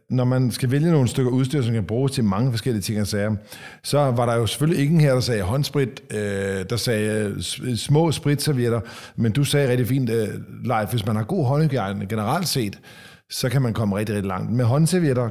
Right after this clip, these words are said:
kan man faktisk opnå rigtig god håndhygiejne. Man kan også vaske den overflade, man skal stikke i, så meget, at man ikke behøver antiseptisk behandling. Men man kan også bruge de her servietter til, at når de er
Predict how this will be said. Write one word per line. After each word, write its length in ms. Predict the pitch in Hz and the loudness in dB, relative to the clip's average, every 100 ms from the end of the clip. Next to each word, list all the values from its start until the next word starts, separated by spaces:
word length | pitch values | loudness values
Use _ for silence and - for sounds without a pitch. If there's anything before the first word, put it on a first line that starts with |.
| - | -4
kan 140 | 127 113 | -2 0
man 200 | 107 98 | 0 -2
faktisk 420 | 104 110 107 - | -2 -2 -4 -2
opnå 340 | 113 147 123 | 0 2 0
rigtig 240 | 95 104 107 | 0 -2 -2
god 160 | 110 | 0
håndhygiejne. 500 | 95 127 123 101 104 | 0 0 0 0 0
Man 160 | 117 107 | 0 0
kan 100 | 113 | 0
også 180 | 117 113 | -2 0
vaske 360 | 131 139 - | 0 0 -2
den 120 | 131 123 | -4 -4
overflade, 480 | 104 135 147 139 | 0 0 2 2
man 100 | 117 | 2
skal 140 | 101 107 | -2 -2
stikke 260 | 147 151 | -2 0
i, 160 | 147 - - - - | 0 -2 -10 -18 -6
så 180 | - 156 | 0 2
meget, 360 | 120 110 156 | 2 0 0
at 140 | 165 120 | 0 2
man 100 | 131 | 0
ikke 120 | 170 | 2
behøver 340 | 160 139 131 110 | 2 4 2 0
antiseptisk 640 | 123 113 127 101 98 87 | -2 -2 -4 -4 -6 -6
behandling. 400 | 117 127 135 110 - - - - | -4 -2 -2 -4 -10 -20 -20 -4
Men 240 | 139 135 131 | 2 4 4
man 100 | 120 | 4
kan 100 | 147 | 2
også 160 | 160 - - - | 0 -4 -14 -6
bruge 340 | 143 151 208 | 0 2 2
de 100 | - 143 | 2 4
her 180 | 135 | 4
servietter 480 | 104 139 117 120 123 | 2 0 0 0 0
til, 300 | - 131 131 110 | -2 -2 -2 -4
at 180 | 110 | -2
når 80 | 120 | 0
de 180 | 110 | 0
er 40 | 104 | 0